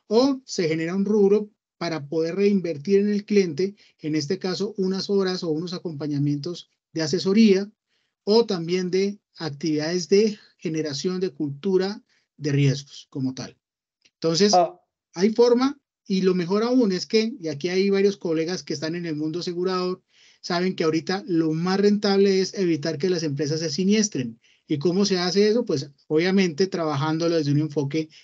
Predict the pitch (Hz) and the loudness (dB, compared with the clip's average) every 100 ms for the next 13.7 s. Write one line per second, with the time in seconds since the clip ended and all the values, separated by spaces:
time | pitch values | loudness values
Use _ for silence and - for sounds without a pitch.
0 | _ 170 165 170 170 175 - 170 165 143 | _ -4 0 0 0 -2 0 0 0 -2
1 | 143 135 135 143 139 143 135 131 135 131 | 0 0 0 -2 -2 0 0 0 -4 -4
2 | 123 127 120 110 - - _ _ _ _ | -6 -8 -8 -10 -12 -20 _ _ _ _
3 | - 156 170 170 143 175 165 170 160 170 | -4 0 0 0 4 6 4 0 -4 -6
4 | 170 143 - _ _ - 156 147 156 156 | -10 -12 -14 _ _ 4 4 4 0 6
5 | 143 143 139 151 147 123 _ - 143 175 | 6 6 0 -4 -6 -6 _ -6 -2 0
6 | 175 180 143 151 180 190 170 190 180 180 | 0 2 4 4 2 0 0 0 2 0
7 | 180 180 180 160 180 151 135 131 170 165 | 0 -2 -4 4 6 6 6 2 2 2
8 | 156 - 175 175 - 139 131 131 135 165 | -2 2 2 2 -2 0 2 0 4 6
9 | 156 156 165 147 147 131 120 113 107 104 | 6 4 0 2 2 4 4 2 0 -4
10 | - _ _ _ _ - 127 127 120 117 | -12 _ _ _ _ -6 -2 0 -2 4
11 | 147 143 160 143 - 143 131 117 180 170 | 4 4 0 -4 2 4 4 4 4 4
12 | 139 139 135 110 104 - 139 143 147 151 | 2 -2 -2 -4 -8 -6 -4 -4 -4 -6
13 | 123 147 135 139 - 139 - | 0 -2 -2 -6 -4 -4 -8